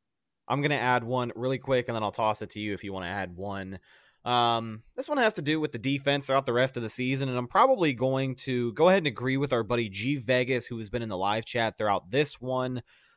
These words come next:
I think the defense has an opportunity to really hit a stride over these next few weeks. I mean, obviously it helps that they're playing the Jets, they're playing the Panthers again, who,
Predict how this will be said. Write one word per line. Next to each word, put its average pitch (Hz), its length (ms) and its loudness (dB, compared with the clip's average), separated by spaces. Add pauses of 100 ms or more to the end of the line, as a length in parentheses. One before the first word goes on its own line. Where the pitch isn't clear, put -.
(120)
I 160 120 4
think 370 240 -2
the 226 80 4
defense 175 540 0
has 151 140 2
an 143 80 2
opportunity 156 680 0
to 123 100 0
really 147 320 0
hit 143 160 0
a 110 60 -2
stride 123 480 2
over 117 140 0
these 107 180 -4
next 117 280 -4
few 117 180 -4
weeks. 127 320 -2
I 131 40 -2
mean, 131 140 -2
obviously 165 540 2
it 143 80 0
helps 139 260 2
that 131 80 -12
they're 127 100 -2
playing 139 300 -4
the 110 60 -4
Jets, 123 460 0 (280)
they're 113 80 -14
playing 147 240 0
the 123 60 -2
Panthers 139 460 -2
again, 131 420 0
who, 120 320 -2